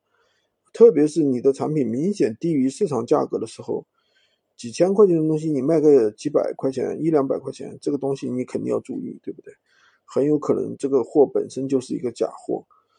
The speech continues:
虽然说有些假货，但是质量也不错，但这个东西就很难说了，对吧？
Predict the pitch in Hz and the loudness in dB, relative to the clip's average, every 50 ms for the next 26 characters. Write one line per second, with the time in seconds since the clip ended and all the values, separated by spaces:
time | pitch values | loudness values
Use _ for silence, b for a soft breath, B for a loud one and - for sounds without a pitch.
0 | _ _ _ _ _ - - 202 214 220 214 208 240 220 202 143 113 117 - 180 | _ _ _ _ _ 0 6 6 8 8 8 8 8 8 8 8 4 2 2 2
1 | 175 170 - - - - - 156 147 - 156 156 156 156 - 185 185 170 143 123 | 2 2 0 -2 -2 0 0 2 2 4 2 0 0 0 0 0 2 2 2 0
2 | - - - - - - - 185 147 - - - - - 151 147 151 - 160 151 | -2 -4 -6 -8 -8 -2 0 2 2 0 0 -4 -8 -6 -6 -4 -2 -2 -2 -2
3 | 143 156 160 165 160 151 - 143 135 - - 117 131 - - 113 113 - 143 139 | 0 -2 -2 -4 -4 -4 -2 -2 -2 -2 -4 -6 -6 -6 -6 -6 -6 -2 -2 0
4 | 135 117 113 127 120 110 98 - | 0 0 0 0 -2 -2 -4 -6